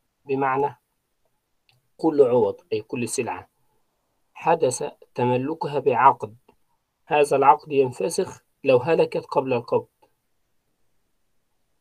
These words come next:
لم يجز التصرف فيه قبل قبضه. يعني الطعام لو حدث له هلاك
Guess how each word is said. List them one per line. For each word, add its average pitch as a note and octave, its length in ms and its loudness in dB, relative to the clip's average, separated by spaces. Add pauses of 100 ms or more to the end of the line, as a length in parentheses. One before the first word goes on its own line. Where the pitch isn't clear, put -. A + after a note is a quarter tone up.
(200)
لم B2 180 0
يجز C#3 380 6
التصرف C3 520 -6
فيه C3+ 240 -6
قبل B2 300 -6
قبضه. A2 540 -12 (840)
يعني B2+ 200 -2
الطعام B2 580 4 (380)
لو A#2+ 160 -10
حدث C3+ 480 -2
له B2 220 -6
هلاك A#2+ 560 -6